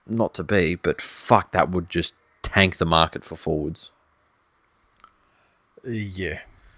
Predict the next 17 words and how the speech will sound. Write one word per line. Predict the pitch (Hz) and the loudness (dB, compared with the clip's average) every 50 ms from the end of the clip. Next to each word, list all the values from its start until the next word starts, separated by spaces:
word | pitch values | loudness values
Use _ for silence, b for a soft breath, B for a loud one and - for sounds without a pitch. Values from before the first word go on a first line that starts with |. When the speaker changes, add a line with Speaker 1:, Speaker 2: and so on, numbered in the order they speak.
| _ _ _ _ _ _ _ _ _ _ _ _ _ _ _ _ _ _ _ _ - | _ _ _ _ _ _ _ _ _ _ _ _ _ _ _ _ _ _ _ _ -10
Speaker 2:
We, | 113 104 104 107 107 107 | -6 -4 -4 -2 -4 -4
Jason | 101 107 113 104 101 - 113 104 | -4 -2 -2 -2 0 -2 -6 -6
Taumalolo | 110 101 95 92 95 95 98 101 101 98 | -4 -6 -4 -4 -4 -4 -2 -2 -2 -4
would | 98 98 | -4 -6
have | 95 - | -6 -8
to | - 104 | -8 -10
be | 104 | -8
the, | 98 101 98 101 95 - _ _ _ 185 _ _ _ _ _ _ _ _ _ _ _ _ _ _ _ - | -8 -6 -8 -8 -10 -12 _ _ _ _ _ _ _ _ _ _ _ _ _ _ _ _ _ _ _ -10
he'd | 113 110 104 | -8 -8 -6
be | 104 | -6
the | 101 95 | -8 -6
benchmark | 90 101 101 107 - - 107 101 104 - | -6 -8 -6 -6 -6 -4 -4 -4 -4 -4
on | 101 98 | -6 -6
how | 104 | -6
you | 104 101 98 - | -6 -6 -8 -8
earn | 98 98 98 101 98 | -10 -10 -10 -8 -8
your | 98 95 95 - | -8 -8 -10 -12